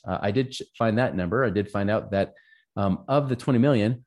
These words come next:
one point four million were deca millionaires, meaning they had net worth of ten million or more, right? Um, so yes, there were, um, ninety-three percent were also looking for deals and coupons of the people he interviewed,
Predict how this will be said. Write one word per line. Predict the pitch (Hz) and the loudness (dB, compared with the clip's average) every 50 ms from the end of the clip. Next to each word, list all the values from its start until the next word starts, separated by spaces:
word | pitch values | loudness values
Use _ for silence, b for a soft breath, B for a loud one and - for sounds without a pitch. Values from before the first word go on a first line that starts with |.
| _ _ _ | _ _ _
one | - 104 135 226 320 294 | -4 -2 0 0 0 0
point | - - 120 104 - - | -2 0 0 0 -2 -4
four | - 104 98 90 | -4 -4 -2 -2
million | 85 85 87 98 117 135 143 - - | -2 -2 0 0 -2 -2 -4 -6 -4
were | 110 98 92 | -4 -4 -4
deca | 98 101 107 147 165 196 - 131 98 | -4 -4 -2 0 0 2 2 0 0
millionaires, | 87 82 80 80 78 78 78 90 123 127 - - | 0 0 0 0 -2 0 0 -2 -2 -4 -4 -2
meaning | 104 98 98 | 0 0 2
they | 98 101 | 2 0
had | 98 87 92 | 0 0 0
net | 98 110 - | 0 -2 0
worth | - 107 110 110 - | 0 0 0 0 0
of | - - - | -4 -8 -10
ten | - - 113 107 | -8 -4 -2 0
million | 104 104 104 98 92 90 | 0 2 0 0 0 0
or | 90 | 0
more, | 95 120 151 135 - - 82 - _ _ _ _ _ _ _ _ _ _ _ _ _ _ - - | 0 2 2 0 0 -2 -6 -12 _ _ _ _ _ _ _ _ _ _ _ _ _ _ -16 -8
right? | 95 85 85 101 - - B B B B B B B B - | -6 -4 -4 -4 -4 -8 B B B B B B B B -4
Um, | 104 101 98 95 92 92 92 | -2 0 2 2 2 0 -2
so | 92 - 117 107 110 | -2 0 0 0 2
yes, | 107 131 151 120 95 - - | 2 2 2 2 0 -2 -4
there | - 104 104 | -2 0 0
were, | 101 - - 104 | 0 0 0 0
um, | 101 90 85 87 - _ _ - | -2 -2 -4 -6 -10 _ _ -8
ninety-three | - 107 117 127 139 135 - 156 151 | -4 0 0 0 0 0 0 -2 -2
percent | 143 131 - 151 151 | -2 0 0 0 2
were | 139 120 | 2 2
also | 117 123 - 135 | 2 2 0 0
looking | 110 117 120 - 127 | -2 0 0 0 0
for | - 131 | 0 0
deals | 107 120 135 143 143 143 | 2 4 6 6 6 4
and | 120 | 4
coupons | - 170 180 - 104 82 78 71 - | 4 2 2 2 2 0 0 0 0
of | - | 0
the | 107 107 | 0 2
people | - 156 151 127 117 | 2 2 4 4 4
he | 113 113 117 | 4 4 4
interviewed, | 117 104 85 71 67 58 - | 4 2 2 0 -4 -8 -12